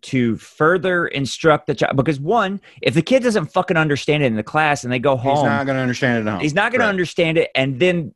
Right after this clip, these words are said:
Speaker 1: that creates a conflict between the child and its parent.
Speaker 2: Right. And then you have the balls to say that stuff like sports and band and drama are extracurricular activities.
Speaker 1: And, like, go fuck yourself, because
Speaker 2: No,
Speaker 1: that
Speaker 2: e-,
Speaker 1: shit,
Speaker 2: exa-,
Speaker 1: that
Speaker 2: yeah,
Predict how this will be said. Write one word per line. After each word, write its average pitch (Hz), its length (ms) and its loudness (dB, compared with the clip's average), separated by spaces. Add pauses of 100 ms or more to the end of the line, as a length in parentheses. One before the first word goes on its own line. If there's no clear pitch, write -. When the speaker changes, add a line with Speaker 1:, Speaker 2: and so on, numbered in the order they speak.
Speaker 1:
that 175 380 0
creates 180 420 0
a 135 80 -8
conflict 165 540 -2
between 135 320 0
the 101 80 0
child 156 540 0 (100)
and 113 120 0
its 110 180 -4
parent. - 680 0
Speaker 2:
Right. 135 340 0
And 143 220 -4
then 233 240 2
you 214 160 -2
have 175 300 0
the 139 80 -10
balls 143 420 0
to - 80 -16
say 127 360 2
that 101 280 -2
stuff - 340 -2
like 107 200 -2
sports 143 500 -2
and 107 260 -4
band 131 540 0
and 107 160 -2
drama 127 580 0
are 113 240 2
extracurricular 131 920 0
activities. 92 720 -6 (400)
Speaker 1:
And, 120 380 0
like, 117 340 -2
go 147 320 0 (640)
fuck 123 340 0
yourself, 87 520 -2
because 120 260 0
Speaker 2:
No, 185 220 0
Speaker 1:
that 143 240 0
Speaker 2:
e-, 180 60 -2
Speaker 1:
shit, 180 420 2
Speaker 2:
exa-, - 60 -20
Speaker 1:
that - 60 -10
Speaker 2:
yeah, 170 200 2